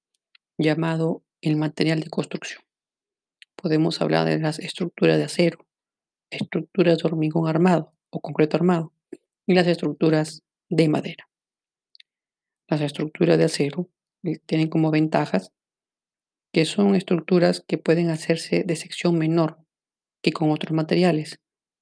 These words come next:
pues, pues el material es homogéneo y muy resistente.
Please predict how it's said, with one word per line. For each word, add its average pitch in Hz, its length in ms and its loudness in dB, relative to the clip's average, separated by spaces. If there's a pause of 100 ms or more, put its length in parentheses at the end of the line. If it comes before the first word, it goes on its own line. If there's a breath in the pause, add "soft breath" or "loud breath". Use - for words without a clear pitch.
pues, 165 360 2 (280)
pues 160 240 2
el 165 80 0
material 165 560 0 (100)
es - 220 -6
homogéneo 175 680 0 (100)
y 175 100 6
muy 170 220 6
resistente. 160 520 -2